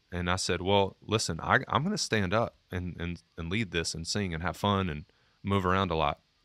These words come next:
That's just kinda how our church is. "And I'm not gonna play piano. I need you to play the piano part on this." So we worked on that last Thursday a lot. And she, she got it. It wasn't, like, rhythmically, well, it was actually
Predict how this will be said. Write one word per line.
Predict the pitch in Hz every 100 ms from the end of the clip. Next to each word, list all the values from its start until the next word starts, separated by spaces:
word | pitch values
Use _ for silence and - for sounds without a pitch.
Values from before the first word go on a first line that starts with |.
| _
That's | 98
just | - -
kinda | 87
how | 82
our | 78
church | 78 90 82
is. | 78 - - - - _ _ 90
"And | 92 -
I'm | 104
not | 131
gonna | 117 101
play | 107
piano. | 95 101 110 82 80 -
I | 92
need | 117 110 98
you | 113
to | 110
play | - 95
the | 82
piano | 92 110 90
part | 85 78
on | 78
this." | 80
So | - 90
we | 104
worked | 104 101 110 87
on | 87
that | 85 82
last | 85 82 -
Thursday | 87 92 82
a | 73
lot. | 73 80 69 - _ _ _ _ _ _ _ -
And | 90 85 85 82 82 -
she, | - 95 92 90 90 - _ _ _ _ -
she | - 117
got | 101 87 120
it. | - - _ _ -
It | 92
wasn't, | 101 110 90 - _ _ _ _ _ _ _
like, | 80 78 - _ _ _ -
rhythmically, | 82 101 98 92 - 82 -
well, | 113 135
it |
was | 120
actually | 160 - 87